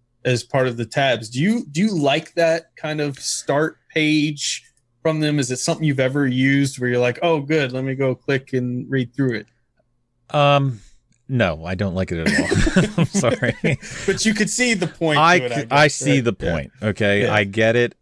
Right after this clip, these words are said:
Speaker 2: And for newer users, that's great that it has that start page there. But for me personally, I, like, for Firefox,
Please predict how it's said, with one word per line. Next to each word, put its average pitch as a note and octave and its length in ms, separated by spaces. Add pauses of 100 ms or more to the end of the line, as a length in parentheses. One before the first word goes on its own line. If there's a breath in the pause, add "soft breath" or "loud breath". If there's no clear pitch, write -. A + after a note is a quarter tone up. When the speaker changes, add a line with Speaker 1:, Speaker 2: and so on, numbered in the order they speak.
Speaker 2:
And G#2+ 360
for G#2 460
newer A2+ 320
users, A2 720 (100)
that's G2+ 400
great G2 460
that F#2 340
it - 280 (160)
has G#2+ 320
that G2+ 200
start G2 300
page F#2 300
there. F#2 320 (1040 soft breath)
But A#2+ 220
for A#2+ 140
me B2+ 140
personally, A#2+ 600
I, C3+ 320
like, A#2+ 240
for B2 140
Firefox, F2 760